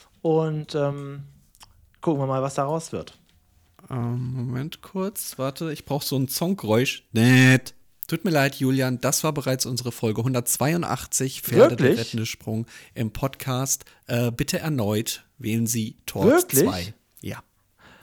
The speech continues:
Speaker 1: Dann
Speaker 2: Ich glaub,
Speaker 1: will
Speaker 2: das
Speaker 1: ich
Speaker 2: ist noch nicht vorgekommen, dass du dir was gewünscht hast, was wir noch, noch schon hatten, ne?
Speaker 1: Ich kann mich doch gar nicht daran erinnern, was da passiert.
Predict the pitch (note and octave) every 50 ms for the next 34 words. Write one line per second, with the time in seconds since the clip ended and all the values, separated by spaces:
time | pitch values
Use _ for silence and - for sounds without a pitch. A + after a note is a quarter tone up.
0 | _ _ _ - - C#3+ D#3+ G#3+ A#3+ G#3+ F#3 F#3+ G3 F#3+ G#3 G#3+ - C#4 A3+ -
1 | F#3 F#3+ G#3 G3 - - F#3+ F3+ D#3 C#3+ - - A#2 G#2+ G#2+ G#2 G2+ - - A2+
2 | G#2+ G2+ G#2 - - A2 F#2+ G2+ G2+ - - G#2+ - - A2+ - - G#2 F#2 F#2
3 | F#2 F#2 A2 - - G#2 G2 G#2+ A2 - - G2 F#2 G2 A2+ - - - F#2 F#2+
4 | F2+ - C3 A#2+ A#2+ A#2+ A2+ A2 G#2+ G#2 G#2 - A2 G#2 G#2 A2 C#3 F3+ G3+ D3+
5 | A#2+ - D#3+ C#3+ - B2 - - G#3 D#3+ G#2 - -